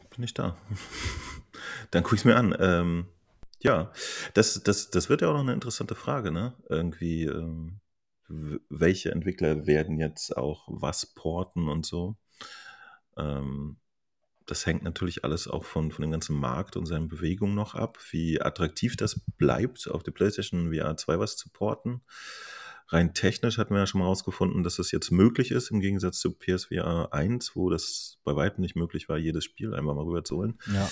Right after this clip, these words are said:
Speaker 2: genau.
Speaker 1: Aber, äh, ich, ich glaube, die, die Hürde ist trotzdem noch größer für viele Indies, weil das halt 'n bisschen komplexer ist, äh,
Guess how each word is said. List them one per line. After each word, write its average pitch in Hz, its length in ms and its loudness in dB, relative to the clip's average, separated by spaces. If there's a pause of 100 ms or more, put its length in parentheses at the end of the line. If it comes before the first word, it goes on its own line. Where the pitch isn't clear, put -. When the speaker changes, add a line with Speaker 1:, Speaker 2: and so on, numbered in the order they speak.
(120)
Speaker 2:
genau. 87 340 -2 (1040)
Speaker 1:
Aber, 85 840 8
äh, - 40 -2
ich, - 160 0
ich - 100 0
glaube, 87 280 8
die, 85 200 4
die 85 140 4
Hürde 104 220 6
ist 85 160 2
trotzdem 95 260 2
noch 73 180 0
größer 76 460 -2
für - 160 -6
viele 73 280 0
Indies, 80 440 -2
weil - 80 -2
das 76 160 -2
halt 78 300 0 (420)
'n 82 60 2
bisschen 82 180 2
komplexer - 560 0
ist, - 220 -4
äh, 65 340 -4